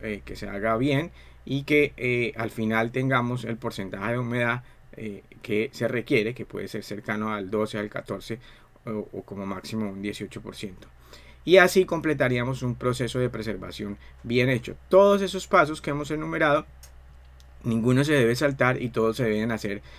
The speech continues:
de la forma correcta. Cada uno de esos procesos, pues, eh, tiene sus detalles. Entonces, eso es importante tenerlo en cuenta.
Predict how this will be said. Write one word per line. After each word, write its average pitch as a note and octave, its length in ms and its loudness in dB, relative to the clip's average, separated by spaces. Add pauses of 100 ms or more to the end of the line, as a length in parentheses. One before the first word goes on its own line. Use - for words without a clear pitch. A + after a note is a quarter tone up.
(180)
de - 80 0
la G2+ 160 2
forma G2+ 300 -4
correcta. A#2 440 0
Cada A#2 400 6
uno B2 260 2
de A#2+ 60 0
esos A#2 180 -6
procesos, C3 540 -2 (340)
pues, B2+ 440 4
eh, G#2+ 240 -8
tiene A2+ 260 2
sus A2+ 240 -4
detalles. G#2+ 600 2 (460)
Entonces, A2 580 -4
eso B2 260 0
es B2 200 -2
importante A#2+ 680 0
tenerlo G#2+ 400 -2
en A2 80 -4
cuenta. G#2+ 400 -6